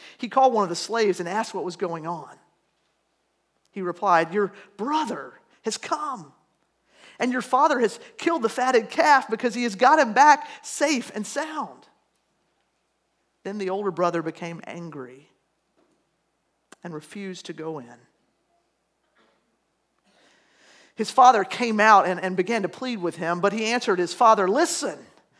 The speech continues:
for all these years I've been working like a slave for you, and I've never disobeyed your command. Yet you have never given me even a young goat so that I might celebrate with my friends.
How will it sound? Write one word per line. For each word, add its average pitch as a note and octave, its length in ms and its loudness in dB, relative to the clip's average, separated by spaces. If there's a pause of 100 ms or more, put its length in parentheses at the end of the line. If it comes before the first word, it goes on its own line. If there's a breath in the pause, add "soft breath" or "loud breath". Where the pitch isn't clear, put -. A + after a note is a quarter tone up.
(220 soft breath)
for B3+ 140 6
all D4+ 160 8
these D#4 240 2
years D4+ 220 2
I've G#3+ 120 8
been G#3+ 140 2
working B3+ 300 -2
like G3 180 2
a F#3 60 -6
slave C#4+ 500 -2
for G3 100 -6
you, F3 280 -2 (240 loud breath)
and G#3+ 80 4
I've F#3+ 180 4
never D#4 460 2
disobeyed A#3 640 -6
your A#3 120 -8
command. D#3 560 -8 (1120 loud breath)
Yet A3+ 180 0
you C4 120 -4
have F#3+ 120 -6
never G3 520 -2
given E3+ 380 -4
me D#3 260 -10
even B3+ 340 -8
a F3+ 80 -8
young G3 320 -10
goat E3 400 -8
so - 140 -10
that D3 160 -8
I F#3 120 -2
might F3 240 -10
celebrate D#3+ 520 -8
with D#3+ 120 -14
my E3 140 -14
friends. - 520 -20